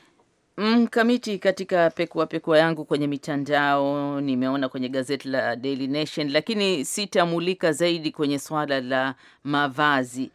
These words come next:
Nitamulika kwenye sheria hii ambayo ni maarufu kama Anti-Pornography Act, hii ya mwaka elfu mbili kumi na nne. Na mwezi Februari mwaka huu, kwa mujibu wa gazeti la Daily Nation, waziri wa habari wa Uganda, Jo-,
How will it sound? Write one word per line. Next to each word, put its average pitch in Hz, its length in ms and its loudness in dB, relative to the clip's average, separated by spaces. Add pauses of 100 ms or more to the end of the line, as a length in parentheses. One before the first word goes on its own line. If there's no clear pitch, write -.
(300)
Nitamulika 170 600 0
kwenye 151 220 -2
sheria 151 380 -2
hii 160 280 -4
ambayo 147 400 -2
ni 143 120 -2
maarufu 147 760 -2
kama 151 440 -2
Anti-Pornography 147 1160 -2
Act, 143 500 2
hii 170 180 0
ya 135 100 2
mwaka 151 380 -2
elfu 147 340 -6
mbili 143 300 -4
kumi 131 240 -4
na 131 140 0
nne. 151 360 -2 (500)
Na 190 400 10
mwezi 208 280 4
Februari 185 480 8
mwaka 170 280 0
huu, 180 160 2
kwa 156 160 2
mujibu 165 400 -2
wa 147 60 2
gazeti 151 380 0
la 147 120 2
Daily 147 300 -2
Nation, 165 420 0
waziri 147 460 0
wa 143 120 2
habari 147 540 0
wa 139 100 -2
Uganda, 139 500 0
Jo-, 143 220 -8